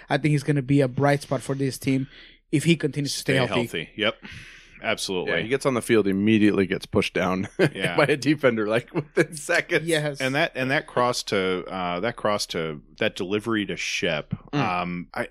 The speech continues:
Speaker 2: I feel like if, if Ship is gonna take that ball and dribble it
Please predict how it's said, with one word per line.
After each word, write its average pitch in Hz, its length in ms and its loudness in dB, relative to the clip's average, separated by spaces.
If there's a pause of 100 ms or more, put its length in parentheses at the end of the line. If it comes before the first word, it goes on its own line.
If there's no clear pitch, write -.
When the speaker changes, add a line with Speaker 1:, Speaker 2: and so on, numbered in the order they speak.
Speaker 2:
I 123 60 -2
feel 147 260 -2
like 127 240 0
if, 90 160 -4
if 98 160 -8
Ship - 400 -2
is 127 140 -2
gonna 98 340 -2
take - 380 -6
that 107 320 -2
ball 95 420 0
and 87 240 -10
dribble 110 440 0
it - 180 -4